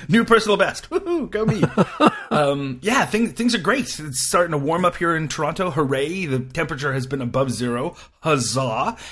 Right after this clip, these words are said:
Speaker 1: And we got a bit of rain, but that just washed away the snow. So everything is fab. What about you?
Speaker 2: Well, it's, we thought it was warming up here, and then we got eight inches of snow a couple of days ago.
Speaker 1: That's a lot of snow.
Speaker 2: Of course, then it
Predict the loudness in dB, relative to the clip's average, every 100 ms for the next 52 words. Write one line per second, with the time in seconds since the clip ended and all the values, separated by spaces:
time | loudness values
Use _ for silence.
0 | -2 2 2 2 0 2 0 2 4 2
1 | 2 -4 -6 -8 -8 -6 -4 -4 -2 -2
2 | -2 -2 -2 -2 -4 -4 -2 -2 -2 -4
3 | -6 -6 -8 -8 -8 -8 -8 -8 -8 -12
4 | -16 _ _ _ -2 0 0 -2 -4 _
5 | _ _ _ _ _ 6 6 6 2 0
6 | -2 -10 -18 -4 0 6 6 6 4 4
7 | 4 4 2 2 4 2 0 2 2 2
8 | _ 0 2 0 -2 -4 -4 -4 -2 0
9 | 0 -2 -4 -6 -12 -10 -8 -4 -4 -2
10 | -4 -4 -6 -8 -6 -6 -6 -6 -4 -2
11 | 0 -2 -4 -2 2 4 4 2 0